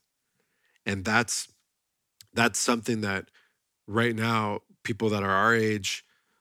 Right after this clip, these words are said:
a lot of people that are, have been robbed of those faculties. And it's no wonder why,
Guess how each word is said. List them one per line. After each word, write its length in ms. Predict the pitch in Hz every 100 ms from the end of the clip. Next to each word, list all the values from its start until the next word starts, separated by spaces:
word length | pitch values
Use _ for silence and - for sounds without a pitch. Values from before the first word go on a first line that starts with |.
| _
a 80 | -
lot 260 | 101 110 117
of 140 | 104
people 340 | - 117 110 104
that 220 | 104 - -
are, 200 | 98 -
have 140 | 101
been 160 | 101 98
robbed 340 | 95 101 101
of 100 | 101
those 180 | 95 101
faculties. 800 | - 95 95 - - - - - _ _ _ _ -
And 120 | 110
it's 200 | 104 -
no 120 | 113
wonder 420 | 98 107 110 107
why, 460 | 95 95 92 92 90